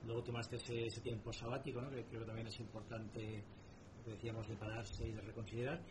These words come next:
Cuéntanos un poco cómo decides crear esta compañía y luego también cómo trabajas, ¿no? Que tú trabajas ahora, eres socio de una empresa, eh, ¿cuántos sois ahora? ¿Cien personas o es un?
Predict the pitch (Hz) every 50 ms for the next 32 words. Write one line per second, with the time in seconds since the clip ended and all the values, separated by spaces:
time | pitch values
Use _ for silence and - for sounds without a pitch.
0 | - - - - - - - 151 151 170 202 202 180 180 160 185 180 175 170 151
1 | 156 156 160 160 156 143 - 151 151 151 147 - - 139 139 135 - 139 139 135
2 | 120 131 127 135 151 175 160 143 139 156 147 151 139 135 143 156 170 175 - -
3 | - - - - - 135 147 160 - 123 123 139 170 - - 123 120 151 151 135
4 | 113 123 127 135 135 - 127 131 - 127 117 120 131 135 131 123 113 104 - -
5 | - - - - - 127 123 123 - 143 139 139 135 135 131 131 123 117 120 123
6 | 135 143 139 - 127 113 110 107 107 - - - - - - - - - - -
7 | 117 107 107 104 104 104 101 101 98 98 98 - - - 127 120 117 - 123 -
8 | 147 135 123 - 131 120 113 107 - - 123 120 110 117 107 - - 165 160 131
9 | - - 123 120 120 117 117 107 101 - - 127 123 - - 131 127 127